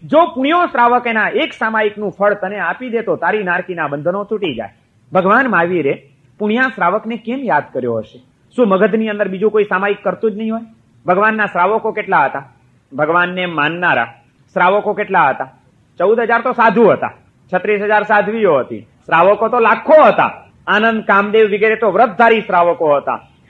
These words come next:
પણ ભગવાને કોઈને યાદ ન કર્યા અને પુણ્યા શ્રાવકને જ યાદ કર્યો. આનું કારણ શું હશે? એનો કોઈ દિવસ તમે વિચાર કર્યો છે? આ પ્રસંગ તો તમે લગભગ ઘણા ખરા જાણતા હશો, સાંભળેલો હશે આ પ્રસંગ, પણ તમને કોઈ દિવસ વિચાર ના આવ્યો કે પુણ્યા શ્રાવકના સામાયિકમાં એવું તે શું હશે?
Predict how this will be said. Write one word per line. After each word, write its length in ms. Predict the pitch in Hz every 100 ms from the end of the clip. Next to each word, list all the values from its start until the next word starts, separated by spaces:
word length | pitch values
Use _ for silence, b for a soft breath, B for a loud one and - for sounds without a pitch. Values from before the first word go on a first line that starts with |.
| -
પણ 120 | 294
ભગવાને 400 | 208 233 294 311
કોઈને 460 | 220 233 285 349
યાદ 320 | 359 247 262 233
ન 160 | 226
કર્યા 320 | 254 185 151 - -
અને 160 | 294 285
પુણ્યા 420 | - 220 302 359
શ્રાવકને 460 | 285 247 269 262 262
જ 60 | 208
યાદ 200 | 208 240 -
કર્યો. 300 | 226 175 - -
આનું 260 | 254 311
કારણ 320 | - 220 277 269
શું 220 | 269 254
હશે? 140 | 240
એનો 140 | 240 240
કોઈ 140 | 233
દિવસ 160 | 233 233
તમે 200 | 220 214
વિચાર 300 | 175 214 214
કર્યો 240 | 214 220
છે? 220 | 220 - _ _ _ -
આ 100 | 208
પ્રસંગ 360 | 220 214 262
તો 80 | 240
તમે 180 | 226 220
લગભગ 360 | 202 170 214 180
ઘણા 220 | 190 208
ખરા 220 | 185 170
જાણતા 460 | 147 147 - 135 117
હશો, 240 | 110 113 - _ _
સાંભળેલો 460 | 214 208 214 190 160
હશે 160 | 147
આ 100 | 139
પ્રસંગ, 320 | 127 131 135 117 b
પણ 120 | 262
તમને 220 | 277 277
કોઈ 240 | 269 226 277
દિવસ 260 | 285 269
વિચાર 320 | 214 233 254 247
ના 160 | 247
આવ્યો 180 | 240 233
કે 280 | 226 _ 277
પુણ્યા 340 | - 202 285
શ્રાવકના 500 | 277 226 233 233 247
સામાયિકમાં 640 | - 180 220 233 233 247
એવું 240 | 175 165 226
તે 120 | 269
શું 300 | - 294 277
હશે? 460 | 185 190 160 -